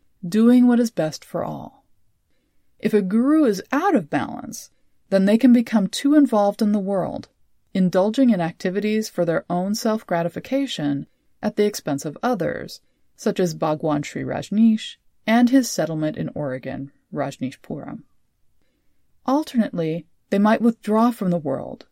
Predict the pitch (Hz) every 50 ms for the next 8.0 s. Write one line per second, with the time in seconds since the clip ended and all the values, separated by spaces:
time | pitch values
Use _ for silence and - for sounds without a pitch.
0 | _ _ _ _ _ - 180 165 170 180 175 180 185 196 190 185 180 - - 190
1 | 180 180 196 - 202 185 185 185 170 170 165 160 160 165 170 175 175 - - 151
2 | 151 - - 247 262 247 - 220 - - 170 156 - - - 156 139 - 151 139
3 | 139 143 143 135 127 127 127 135 143 - - _ _ _ _ _ - 190 180 -
4 | - 208 190 202 214 - 247 226 226 240 233 - - 170 156 - 170 170 - 175
5 | - - - 170 151 143 139 139 - - 170 147 139 - - 156 - - 254 254
6 | 240 - - 185 170 160 160 160 _ _ _ _ _ _ - 214 214 - 214 202
7 | - - 190 190 185 185 - - - 294 320 240 190 143 - 123 - - - -